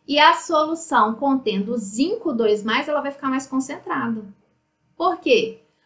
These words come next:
Porque o zinco, ele tá passando pra zinco zero, zinco dois mais. E aí, o zinco dois mais, ele fica em solução.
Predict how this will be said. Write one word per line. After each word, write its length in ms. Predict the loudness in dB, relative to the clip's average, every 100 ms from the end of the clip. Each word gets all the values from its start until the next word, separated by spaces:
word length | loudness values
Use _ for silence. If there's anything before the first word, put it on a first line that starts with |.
| _
Porque 280 | -2 0 4
o 100 | 4
zinco, 760 | 4 -2 0 -2 -2 -2 -2 0
ele 200 | 0 0
tá 160 | 0 -4
passando 760 | -2 -4 -4 -6 -2 -2 -4 -4
pra 360 | 0 0 -2 -12 -10
zinco 440 | -8 -4 -4 -4
zero, 540 | -2 0 2 2 0 -4 -12 _ _ _ _
zinco 460 | -12 -2 0 0 -2
dois 360 | 0 0 0 0
mais. 680 | 0 0 -2 -6 -12 -16 _ _ -2
E 120 | 0
aí, 200 | 2 2
o 80 | -2
zinco 280 | -2 -4
dois 260 | -2 -2 0
mais, 460 | -2 -2 -2 -6 -10
ele 220 | -6 -6 -4
fica 280 | -6 -6
em 40 | -10
solução. 840 | -6 -4 -4 -6 -4 -2 -2